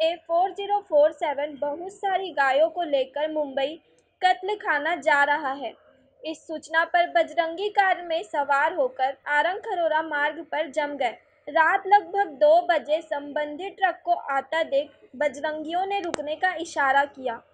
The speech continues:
तो ट्रक चालक ट्रक को तेज गति से भगाते हुए गोबरा नवापाड़ा मार्ग पर आ गया। बजरंगियों ने कार से उसका पीछा करना शुरू किया तो ट्रक चालक ने उसकी कार को ठोकर मारकर ट्रक को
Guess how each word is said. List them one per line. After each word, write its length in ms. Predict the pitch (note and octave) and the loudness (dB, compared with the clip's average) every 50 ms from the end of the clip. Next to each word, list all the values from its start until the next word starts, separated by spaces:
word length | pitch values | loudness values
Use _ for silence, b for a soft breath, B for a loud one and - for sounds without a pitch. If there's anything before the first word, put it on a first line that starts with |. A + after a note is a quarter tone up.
| b b b b b b _ | b b b b b b _
तो 100 | E4+ E4+ D#4+ | 4 4 4
ट्रक 340 | E4 - F4 F#4 F#4 F4+ | 4 2 2 2 2 0
चालक 420 | - G#4 F#4+ E4+ D#4 D#4+ F4 E4+ - _ - | 0 0 2 2 2 0 -2 -4 -4 _ 6
ट्रक 240 | E4 F4 F4+ F4 - | 6 6 6 2 0
को 100 | - F#4+ G4 - | -2 -2 -2 0
तेज 340 | - D#4 D#4+ F4 D#4+ D4 - | 0 0 0 0 -2 2 2
गति 280 | E4 D4+ - C#4+ C4+ C4 | 2 2 2 -4 -12 -8
से 160 | - F4 F4 D4 | -2 -2 -2 -2
भगाते 540 | F4+ E4 C#4 C4 C#4+ C#4 C4 - - D#4+ F4+ | 0 -4 0 4 4 4 4 2 -2 -6 -6
हुए 240 | F4 D#4 D4+ D#4 D4+ | 0 2 2 2 2
गोबरा 400 | - - C#4+ C#4 B3 C4 E4 F4+ F#4 | 4 2 2 2 4 2 0 0 2
नवापाड़ा 540 | G4 G4 F#4+ F#4+ F4+ F4+ E4 D#4 D#4 D#4+ D#4+ | 0 0 0 0 0 2 2 2 2 2 0
मार्ग 400 | D4 C#4+ C4+ C#4 D4+ D#4 D4 D#4+ - | 0 -2 0 0 0 -2 -4 -8 -6
पर 180 | - D4+ D#4+ - - - C#4+ | -2 -2 -2 -2 -2 -2 2
आ 120 | C#4 C#4 C4+ | 2 2 2
गया। 260 | C4 C#4 C4 B3 A3+ A3 - _ _ _ _ _ _ _ _ _ _ _ - | 0 -2 -2 -2 -4 -6 -10 _ _ _ _ _ _ _ _ _ _ _ -2
बजरंगियों 680 | A#3+ D#4 D#4 - D4+ E4 D#4+ D#4+ D#4+ D4 E4+ F#4 G4 G4+ | 2 2 2 4 2 -2 -2 -2 -2 -4 0 0 0 0
ने 120 | G#4+ A4 - - | 0 -6 -2 2
कार 300 | E4+ D#4 D4 D4+ D#4+ F#4 | 4 6 6 6 4 2
से 200 | - F#4+ F#4 F4+ | -4 -10 -10 -10
उसका 300 | F4 E4 _ - F4+ F4+ | -10 -8 _ -2 -2 -2
पीछा 360 | F4+ F4 D#4 C#4+ - E4+ D#4 D4+ | -2 -4 -10 -12 -8 -8 -8 -4
करना 340 | D#4 D#4 D4 C#4+ D4 D#4+ E4+ | -2 -4 -4 -2 -4 -6 -6
शुरू 320 | - - D4+ D4 C#4+ D4 D4 D4 _ | -6 -10 -12 -10 -10 -10 -10 -12 _
किया 240 | C#4+ C4+ B3 - - _ _ _ _ _ _ _ _ _ _ _ _ _ - | -8 -6 -6 -6 -8 _ _ _ _ _ _ _ _ _ _ _ _ _ 6
तो 100 | D#4 D#4 D4+ | 6 6 6
ट्रक 340 | - - F4 F#4 G4 F#4+ - | 2 0 2 2 2 0 0
चालक 420 | - G4+ F#4 E4+ D#4+ F4 E4+ F4 E4+ | 0 0 0 2 0 0 -2 -2 -2
ने 120 | E4+ E4+ F4 | -6 -6 -6
उसकी 400 | F4 E4 C#4+ - _ - E4+ E4+ | -6 -8 -12 -14 _ -12 -12 -8
कार 280 | - - D4 C#4+ D4 D4+ | -2 0 2 2 2 0
को 180 | D4 - E4+ F4 | 0 -4 -6 -6
ठोकर 460 | E4+ - E4+ C#4+ C4+ C#4 - E4+ F4 F4 | -6 0 0 0 0 2 0 0 0 0
मारकर 480 | D#4+ D4+ C#4 D4 D#4+ D#4+ - D4+ D4 D4+ | -2 -2 -2 -2 -2 -2 -4 -4 -4 -4
ट्रक 340 | C#4+ _ D#4+ E4+ F4 F4 - - | -4 _ -2 -2 -2 -2 -4 -6
को 100 | F#4+ | -6